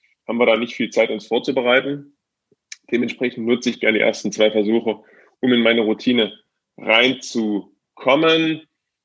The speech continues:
Die Situationen sind natürlich immer unterschiedlich. Kommt auch total auf den Wettkampf an, in dem du stehst. Es ist ein sehr hoch angesehener Wettkampf. Ähm, dann, dann hast du eine positive Anspannung, die du mitbringst. Als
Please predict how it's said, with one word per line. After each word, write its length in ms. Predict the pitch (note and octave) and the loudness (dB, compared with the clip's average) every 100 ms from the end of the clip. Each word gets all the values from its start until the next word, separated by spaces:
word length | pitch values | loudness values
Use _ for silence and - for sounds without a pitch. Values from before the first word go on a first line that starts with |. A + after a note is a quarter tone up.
| _ - | _ -4
Die 100 | C3+ | 0
Situationen 540 | C#3+ C#3+ - D3+ E3 | 2 0 0 -2 -2
sind 100 | D3+ | -2
natürlich 340 | C#3 C#3 B2+ | -2 -2 -2
immer 160 | C3 B2 | -2 -4
unterschiedlich. 540 | A#2 A2 - G2+ - | -4 -8 -10 -14 -10
Kommt 220 | - C#3+ C3+ | -4 -2 -2
auch 180 | A2 | -6
total 300 | - - C#3 | -8 -2 0
auf 100 | A#2+ | 0
den 120 | - A2+ | -2 -2
Wettkampf 440 | C#3 - B2 - | -2 -4 -6 -4
an, 140 | - A#2+ | -4 -2
in 120 | A2+ | -2
dem 160 | A2+ | -2
du 100 | A2+ | -2
stehst. 440 | G#2+ - C#3 C#3 A#2+ | -4 0 2 2 -2
Es 100 | A2 | -12
ist 180 | A2+ B2 | -12 -12
ein 240 | A2+ G#2 | -10 -6
sehr 200 | G#2+ A2 | -4 0
hoch 180 | B2 A#2+ | 0 2
angesehener 520 | A#2+ A#2+ A#2 A#2+ A#2 | -2 0 0 2 2
Wettkampf. 560 | A#2+ G2 A#2 A#2 A2+ - _ _ _ _ _ - | 2 2 0 2 0 -8 _ _ _ _ _ 0
Ähm, 720 | A2 A2 A2 G#2+ A2 G#2 - | 4 4 2 -4 -6 -8 -4
dann, 300 | A2+ A2 A2 | -2 -2 -2
dann 180 | A2 A2 | -2 0
hast 260 | A#2+ - | -2 -2
du 40 | B2 | -2
eine 140 | A#2 | -2
positive 680 | - A#2+ B2 A#2+ A2+ A#2 A2 | -2 0 0 0 -2 -2 0
Anspannung, 640 | A2 A#2+ - A#2 A#2 A#2 | -2 -6 -4 -2 -2 -2
die 60 | A2 | -2
du 100 | A#2 | 0
mitbringst. 920 | B2 B2 - A#2+ B2 B2 A#2 - - | 0 -2 -2 2 2 0 -4 -8 -8
Als 320 | G#2+ G#2 - | -8 -8 -6